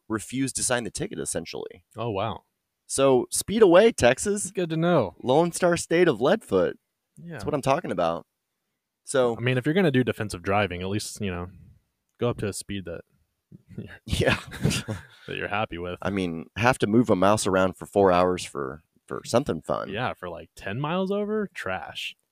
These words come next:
Speaker 1: So anyway, as he was leaving, I was like, "I'll see you in Paris when you're
Speaker 2: <laughs>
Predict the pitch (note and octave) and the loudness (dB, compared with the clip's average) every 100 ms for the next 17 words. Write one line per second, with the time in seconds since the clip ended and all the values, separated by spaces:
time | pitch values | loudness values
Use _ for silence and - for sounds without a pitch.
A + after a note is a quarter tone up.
0 | - - C#3 A2 F#2 E2 - A2 A2 C3 | -4 2 6 6 6 4 2 2 4 4
1 | G#2+ F2 A2 G2+ F2+ E2 E2+ E2+ E2+ G#2 | 4 2 2 2 0 0 0 0 0 2
2 | - E3 E3+ D#3 D#3 D#3+ D#3 - C3 B2 | 2 2 2 2 6 6 6 2 -2 -2